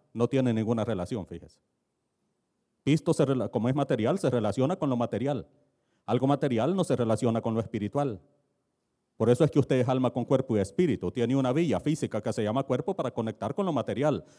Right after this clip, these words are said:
y una vía intangible que se llama espíritu para conectar con el mundo espiritual, porque usted es alma. Pero este estaba diciendo, "Alma, tenés bastante pisto". Estaba confundido de entrada,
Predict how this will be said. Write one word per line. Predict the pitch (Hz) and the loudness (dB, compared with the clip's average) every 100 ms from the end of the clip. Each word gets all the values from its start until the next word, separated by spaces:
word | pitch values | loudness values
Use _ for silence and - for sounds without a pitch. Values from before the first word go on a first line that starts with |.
| _ | _
y | 127 | 2
una | 131 151 110 | 2 4 0
vía | 156 123 | 0 0
intangible | 117 117 113 160 120 104 | -2 -2 0 0 0 -2
que | 113 | -2
se | 110 | -2
llama | 104 | -2
espíritu | 139 - 131 202 190 | -2 -2 -2 -2 -2
para | 117 | -2
conectar | 110 120 98 107 | -2 -2 -2 -2
con | - 190 | -2 -2
el | 147 | -2
mundo | 120 110 | 0 -2
espiritual, | 110 110 101 143 190 - | -2 -4 0 -2 -2 -4
porque | - 139 127 | -2 0 0
usted | - 107 | 0 -2
es | 110 | 0
alma. | 165 170 92 - _ _ _ _ _ | -2 -2 -6 -14 _ _ _ _ _
Pero | - 151 | 2 4
este | 151 151 | 4 4
estaba | 160 143 | 4 4
diciendo, | 139 143 120 | 2 0 -2
"Alma, | - 156 104 80 | 0 -2 -2 -4
tenés | 110 113 | -2 -2
bastante | - - 123 117 | -2 -4 -4 -4
pisto". | - - - - _ _ _ _ _ _ _ - | -4 -8 -12 -20 _ _ _ _ _ _ _ -10
Estaba | 107 127 104 - _ - | -2 -2 -2 -8 _ -2
confundido | 175 185 190 240 143 | -2 0 0 0 0
de | 143 | 0
entrada, | 185 175 82 | -4 -8 -8